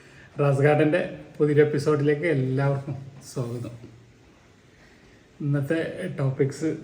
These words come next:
നമ്മുടെ കോശേരി മാങ്ങയാണ്. കോശേരി മാങ്ങനെ കുറിച്ച് രണ്ട്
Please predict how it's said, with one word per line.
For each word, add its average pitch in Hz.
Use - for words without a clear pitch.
നമ്മുടെ 156
കോശേരി 185
മാങ്ങയാണ്. 120
കോശേരി 151
മാങ്ങനെ 160
കുറിച്ച് 156
രണ്ട് 139